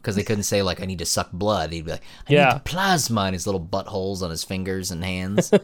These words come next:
Speaker 1: Oh. Just sucking blood up your butt. <laughs> This is the Michael Morbius. So anyway, that was great. And I was like, "This is perfect."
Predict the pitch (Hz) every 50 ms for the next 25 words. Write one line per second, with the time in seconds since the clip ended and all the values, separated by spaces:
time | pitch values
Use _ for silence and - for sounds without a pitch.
0 | - - - - - - - - - _ _ _ _ - - 101 104 101 95 87
1 | 82 82 82 - - - - - - - - - - - - - - - - -
2 | 73 - - - - - 127 127 - 120 104 101 92 92 - 117 113 123 131 139
3 | 139 139 135 139 - 127 131 131 123 110 104 87 - - - 139 - - - -
4 | 170 - - 160 - - 147 - - 147 156 135 156 135 240 - - 233 - -
5 | - - - - - 180 - - - 185 90 85 87 87 - - - - - -
6 | - 208 240 240 185 156 147 139 127 139 170 202 233 233 196 147 131 147 156 147
7 | 120 107 107 120 131 123 113 120 - - - 202 190 - 185 170 - - 180 196
8 | 196 190 - 202 170 - - -